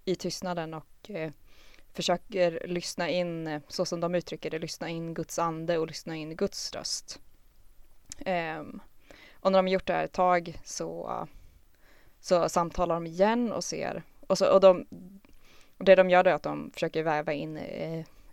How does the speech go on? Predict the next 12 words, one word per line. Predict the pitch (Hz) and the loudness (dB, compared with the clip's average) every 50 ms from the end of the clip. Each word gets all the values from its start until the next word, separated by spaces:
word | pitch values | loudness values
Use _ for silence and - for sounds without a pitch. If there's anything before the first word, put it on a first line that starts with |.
| - - | -12 -8
eh, | - 160 156 156 156 156 - | -6 -6 -4 -4 -6 -6 -8
Gud | 175 170 - 233 233 208 185 - - | -6 -4 -2 0 0 0 0 -2 -4
i | - 165 | -8 -8
sin, | - - - - 127 - - - - - - - - - - - - - | -8 -8 -10 -10 -10 -10 -12 -12 -14 -16 -18 -20 -20 -20 -20 -20 -18 -10
i | - 185 | -8 -6
sitt | - 170 160 - | -6 -6 -6 -4
samtal | - - 190 165 160 - - 240 - - - 180 - - | -2 -2 -2 0 -2 -2 0 2 2 2 0 -6 -10 -14
och, | - - 165 - - - - - | -10 -10 -10 -10 -10 -10 -6 -4
eh, | 147 139 160 | -2 -2 -4
försöker | - 170 170 165 - - | -4 -6 -6 -6 -6 -6
få | - 185 - | -8 -6 -4
input | - 185 190 196 180 - - 170 156 - - - - - | -4 -2 -2 -4 -4 -6 -6 -6 -6 -6 -10 -14 -16 -16